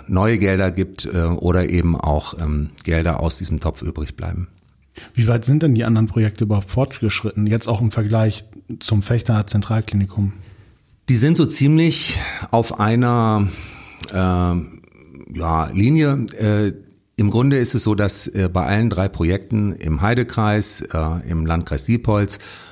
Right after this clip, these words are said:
Speaker 1: und in Ostfriesland die Architektenwettbewerbe,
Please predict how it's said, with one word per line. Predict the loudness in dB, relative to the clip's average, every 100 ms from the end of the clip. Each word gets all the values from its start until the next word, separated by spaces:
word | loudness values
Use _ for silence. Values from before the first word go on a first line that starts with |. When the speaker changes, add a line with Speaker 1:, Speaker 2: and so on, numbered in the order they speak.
| -20 _
Speaker 1:
und | 0 2 2 0 -4
in | 0
Ostfriesland | 0 0 0 0 0 2 2 0 -4 -8 -4
die | 0 0 0
Architektenwettbewerbe, | -2 -2 0 0 0 0 -2 -2 -2 0 0 -2 -4 -2 -2 0 0 0 -2